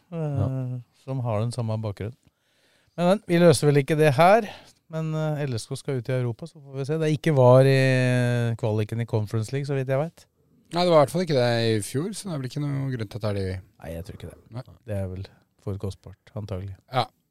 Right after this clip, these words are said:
Speaker 3: Man kan ikke anta at, eh, F C Drita har råd til å sette opp en var-buss, eh,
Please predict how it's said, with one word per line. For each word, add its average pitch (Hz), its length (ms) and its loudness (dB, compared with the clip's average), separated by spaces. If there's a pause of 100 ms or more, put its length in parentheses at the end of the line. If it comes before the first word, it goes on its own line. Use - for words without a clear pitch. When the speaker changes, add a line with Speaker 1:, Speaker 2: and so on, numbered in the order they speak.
(140)
Speaker 3:
Man 117 80 -20
kan 107 160 -8
ikke 117 100 -6
anta 101 300 -6
at, - 180 -8
eh, 104 1000 -2
F - 100 -8
C 104 160 -4
Drita 101 420 -6
har 101 140 0
råd 92 160 -4
til 101 180 -4
å 98 80 -2
sette 98 240 -8
opp 90 220 -10
en 95 160 -6
var-buss, 92 580 -6
eh, 117 60 -6